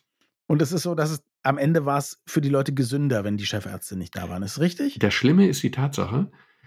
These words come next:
Speaker 2: dass regelmäßig, also nicht regelmäßig, aber in diesem Fall, dass die Sterblichkeit am
Speaker 1: Mhm.
Speaker 2: Herzinfarkt, gemessen daran, ich glaube, ob sie dreißig Tage später oder eine Woche, ich glaube,
Speaker 1: Mhm.
Speaker 2: dreißig Tage möchte ich nicht beschwören, dreißig Tage später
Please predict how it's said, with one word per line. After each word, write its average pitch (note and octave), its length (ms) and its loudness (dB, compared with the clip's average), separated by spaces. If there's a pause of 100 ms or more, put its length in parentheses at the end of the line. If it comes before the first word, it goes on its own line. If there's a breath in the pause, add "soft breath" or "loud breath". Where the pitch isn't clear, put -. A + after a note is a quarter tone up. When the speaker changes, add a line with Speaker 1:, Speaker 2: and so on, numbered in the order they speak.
(300 soft breath)
Speaker 2:
dass - 460 2
regelmäßig, C3+ 800 2
also F2+ 220 0 (120)
nicht F#2+ 220 0
regelmäßig, F#2 400 0
aber F#2+ 60 2
in G2 80 4
diesem G2+ 220 4
Fall, D#3 360 6 (540 loud breath)
dass A2 240 4
die G#2+ 160 2
Sterblichkeit - 1040 0 (260)
am G2 120 2
Speaker 1:
Mhm. F#2+ 40 2
Speaker 2:
Herzinfarkt, G2+ 540 2
gemessen A#2+ 420 6
daran, B2+ 340 4
ich B2 140 -4
glaube, B2 500 6
ob G#2 160 -4
sie A2 400 -2 (240)
dreißig A2+ 460 -2
Tage B2+ 260 -4
später C3+ 560 -4
oder A2 360 -4
eine G#2+ 260 -2
Woche, G2 340 -2 (240)
ich - 60 -12
glaube, G2+ 160 4
Speaker 1:
Mhm. G2 60 4
Speaker 2:
dreißig G#2 260 4
Tage F#2 240 2
möchte F#2+ 220 0
ich F#2+ 40 -2
nicht F2+ 140 -8
beschwören, F#2 380 -2 (360 loud breath)
dreißig G#2+ 300 4
Tage G#2 180 4
später B2 420 4